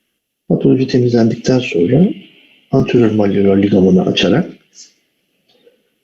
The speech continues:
stapes tabanı üzerine getirdik.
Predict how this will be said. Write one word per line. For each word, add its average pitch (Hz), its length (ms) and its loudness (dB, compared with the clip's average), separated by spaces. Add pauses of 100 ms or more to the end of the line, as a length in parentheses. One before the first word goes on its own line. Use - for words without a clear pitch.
(840)
stapes - 420 -4
tabanı 95 380 0 (240)
üzerine 143 540 0 (480)
getirdik. - 580 -2